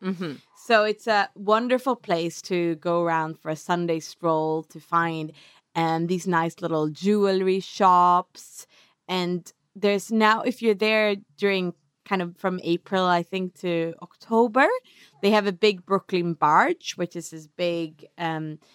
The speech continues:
Speaker 2: beer. You can get alcohol and, and, and sit out on the pier, basically. And it's kind of hip and trendy.
Speaker 1: This seems very focused on alcohol, this episode.
Speaker 2: Yeah, I realized. I was just looking at my,
Speaker 1: <laughs>
Speaker 2: at my list. It's, I mean, it's New York. It's restaurants and,
Speaker 1: If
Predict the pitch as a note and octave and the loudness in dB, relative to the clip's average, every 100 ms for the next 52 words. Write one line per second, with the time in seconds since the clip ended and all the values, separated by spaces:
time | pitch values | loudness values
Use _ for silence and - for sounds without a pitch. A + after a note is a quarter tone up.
0 | _ _ - E3+ G#3+ G3+ F#3 G3+ A3+ G3 | _ _ -20 -6 0 2 0 2 2 2
1 | F#3 - F3 F#3 F3 F3 F3 F3 E3+ E3 | 0 0 -2 -2 0 2 2 0 -4 -6
2 | F3 E3+ E3+ E3+ - - F#3+ F3+ E3 E3 | -10 -6 -6 -6 -10 -6 -6 -2 0 0
3 | E3+ D#3+ D#3+ - - E3 C#3 - - - | 0 -4 -6 -10 -4 -4 -4 -10 -20 -20
4 | E3 D3 B2+ C3 D#3+ D#3 - F#3+ D#3+ D3 | -18 -10 -8 -6 -6 -10 -10 -8 -8 -10
5 | F3 D#3+ - C3 - - C3 B2 A#2 _ | -10 -12 -12 -16 -16 -14 -14 -16 -20 _
6 | _ _ _ - A#3+ D#4 C#4+ A3+ G#3+ A3 | _ _ _ -4 -2 0 0 -2 2 4
7 | A3 G#3+ - F#3 E3+ D#3 D3+ D3 C#3+ D3+ | 4 0 -2 -4 -4 -12 -12 -8 -4 -4
8 | - D#3 C3 B2+ - - - - D3+ G#3 | -6 -12 -8 -10 -12 -20 -20 -20 -10 0
9 | A3 A3+ A3+ D#4+ D4+ F#3+ F3 G#3+ G4 A#3 | 2 2 2 2 4 2 2 2 2 4
10 | F4+ D4 D#4+ B3+ - G3 F#3+ G3+ A3+ - | 2 4 4 4 4 4 2 2 0 0
11 | G3 G3 F#3 - - A#3+ - F#4+ G#4 G#4 | 0 0 -4 -4 -4 -2 -2 -2 0 0
12 | - A4+ F#4 D4 D#3+ - G#3+ B3+ C#4+ - | 0 0 4 4 2 -4 -4 0 -2 -2
13 | - B3+ B3+ A#3+ - A3 G#3+ G3+ F#3+ F4 | -2 -2 -2 -6 -4 0 0 0 2 2